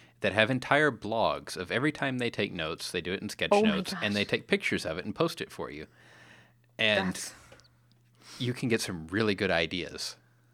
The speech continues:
Speaker 2: That's really awesome. I mean, and the whole point of, like, finding a way to take notes is connecting concepts, right?
Speaker 1: Right.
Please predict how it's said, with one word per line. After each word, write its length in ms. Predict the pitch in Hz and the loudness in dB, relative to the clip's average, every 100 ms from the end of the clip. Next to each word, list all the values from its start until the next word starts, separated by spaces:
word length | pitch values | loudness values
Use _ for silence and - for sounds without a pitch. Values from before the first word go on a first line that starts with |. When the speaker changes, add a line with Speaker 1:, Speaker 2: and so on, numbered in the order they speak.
| - | -4
Speaker 2:
That's 400 | 180 180 175 - - _ _ _ - 165 170 165 | 2 2 0 -12 -20 _ _ _ -18 -14 -12 -12
really 300 | 156 156 156 | -8 -4 -2
awesome. 420 | - 143 147 156 139 | 0 -2 -2 -6 0
I 80 | 214 | 4
mean, 160 | 220 | 4
and 140 | 202 214 | 4 4
the 60 | 214 | 4
whole 200 | 302 311 | 4 2
point 400 | - 196 165 - | 2 2 2 -2
of, 120 | 165 | 4
like, 240 | 175 156 - _ | 4 4 0 _
finding 520 | 202 202 208 202 196 - | 6 8 6 4 2 2
a 100 | 175 | 2
way 420 | 165 170 160 156 | 4 2 2 0
to 140 | - | -4
take 260 | 160 175 147 | -2 -2 -2
notes 580 | 156 160 143 - - - _ - - - - - - _ _ _ | 0 0 0 -2 -10 -12 _ -20 -20 -20 -20 -20 -20 _ _ _
is 400 | - 160 170 - - _ _ _ _ _ | -4 -4 -6 -12 -16 _ _ _ _ _
connecting 500 | - 185 180 180 165 | -2 0 0 -2 -2
concepts, 560 | - 180 185 - - | 2 2 2 -4 -2
right? 260 | 160 156 165 - _ _ _ _ _ | 0 0 0 -8 _ _ _ _ _
Speaker 1:
Right. 260 | - 143 - | 0 0 0